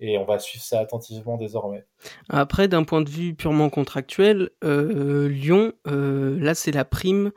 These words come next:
Speaker 2: au non-risque, si on peut dire ainsi, euh, puisque, euh, ils ont pas fait un long contrat, hein. C'est un contrat qui court jusqu'en juin deux mille vingt-quatre avec un an supplémentaire en option si qualification en Europa League. Donc,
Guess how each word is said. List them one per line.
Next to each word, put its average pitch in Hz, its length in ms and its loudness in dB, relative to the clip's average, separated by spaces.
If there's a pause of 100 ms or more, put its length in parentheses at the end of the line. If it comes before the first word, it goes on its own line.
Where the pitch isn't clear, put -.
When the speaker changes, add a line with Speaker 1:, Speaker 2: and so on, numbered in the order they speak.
(340)
Speaker 2:
au 135 320 2
non-risque, 175 760 2 (140)
si - 160 -8
on 131 100 -2
peut 131 120 -4
dire 131 160 0
ainsi, 185 380 -2 (400)
euh, 131 140 0
puisque, 135 340 -6
euh, 131 760 2
ils 127 180 -4
ont 123 100 0
pas 131 160 0
fait - 180 -2
un 139 120 2
long 139 180 2
contrat, 147 380 -2
hein. 160 460 0
C'est 143 300 0
un 135 200 0
contrat 151 400 -2
qui 143 240 -10
court 151 240 -2
jusqu'en 135 320 -4
juin 139 180 0
deux 139 100 2
mille 135 140 2
vingt-quatre 156 420 0
avec 156 320 0 (440)
un 170 220 2
an 185 280 2
supplémentaire 165 720 -2
en 143 140 2
option 185 400 0
si 220 340 -4
qualification 165 720 -2
en 175 60 4
Europa 160 340 2
League. 156 220 0
Donc, 143 240 -2